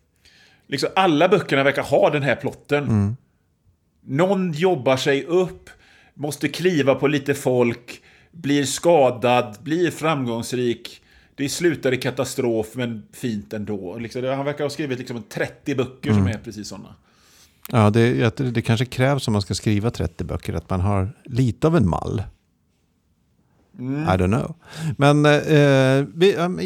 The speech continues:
Speaker 2: vi kanske bara avhandlar din bok först. Alltså, varför blev den en
Speaker 1: Okej.
Speaker 2: bestseller, tror du?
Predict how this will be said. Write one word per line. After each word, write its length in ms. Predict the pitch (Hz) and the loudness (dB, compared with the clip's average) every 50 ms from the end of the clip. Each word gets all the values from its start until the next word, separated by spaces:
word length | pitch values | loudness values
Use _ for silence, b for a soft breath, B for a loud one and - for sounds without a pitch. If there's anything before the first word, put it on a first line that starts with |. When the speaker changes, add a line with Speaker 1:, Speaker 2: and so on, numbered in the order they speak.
| 185 170 | -4 -6
Speaker 2:
vi 80 | 165 175 | -6 -6
kanske 280 | 180 208 202 185 208 | -6 -6 -6 -6 -4
bara 140 | 196 202 196 | -2 0 2
avhandlar 560 | 185 185 185 160 131 120 147 214 240 233 185 | 2 2 2 2 2 2 0 0 0 0 0
din 220 | 123 139 202 214 143 | 0 0 -2 -2 -2
bok 180 | - 98 - | -4 -4 -6
först. 520 | - - 82 - - - - - - - - _ _ | -4 -4 -4 -4 -4 -8 -10 -12 -16 -20 -20 _ _
Alltså, 200 | - 151 - 160 | -6 -4 -4 -2
varför 400 | 135 143 165 160 160 143 - 160 | 0 2 2 2 2 2 0 -2
blev 180 | 139 143 143 139 | 0 2 2 2
den 120 | 131 123 | 2 2
en 160 | 123 120 113 | 2 2 2
Speaker 1:
Okej. 20 | 107 107 175 | 0 0 0
Speaker 2:
bestseller, 580 | 185 185 151 160 196 170 98 82 - 80 92 | 0 0 0 0 0 0 0 0 -2 -6 -8
tror 180 | 95 - - 123 | -6 -4 -4 -2
du? 200 | 135 151 - - | -2 -2 -4 -6